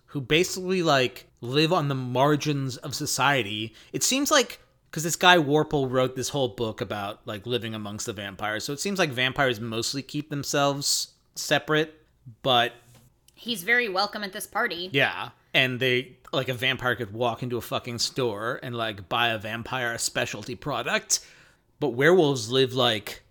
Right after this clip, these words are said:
Speaker 1: basically, like, literally underground, it sounds like, like, in sewers and stuff. Like
Speaker 2: Or, like, caves.
Speaker 1: Yeah, just, like, awa-, like, totally ostracized,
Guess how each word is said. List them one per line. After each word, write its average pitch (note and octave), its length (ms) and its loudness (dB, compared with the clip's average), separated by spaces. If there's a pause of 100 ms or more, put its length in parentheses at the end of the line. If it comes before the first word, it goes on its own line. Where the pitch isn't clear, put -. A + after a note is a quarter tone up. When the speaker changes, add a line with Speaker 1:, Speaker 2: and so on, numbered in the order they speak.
(240)
Speaker 1:
basically, E3 520 0
like, C#3+ 180 0
literally F#3+ 460 6
underground, A#2 580 2
it G2 80 -12
sounds G#2 300 -4
like, G2+ 180 -10
like, A#2+ 160 -2
in A#2 100 -6
sewers C3 600 -2
and G2+ 120 -12
stuff. - 600 -6 (140)
Like A2 260 -6
Speaker 2:
Or, - 40 -6
like, G3 240 -4
caves. F3+ 500 -10
Speaker 1:
Yeah, A#2+ 420 0
just, B2+ 300 -6
like, A#2 300 -2
awa-, B2 380 -2
like, B2 200 -2
totally C3+ 760 -2
ostracized, A2 1040 -2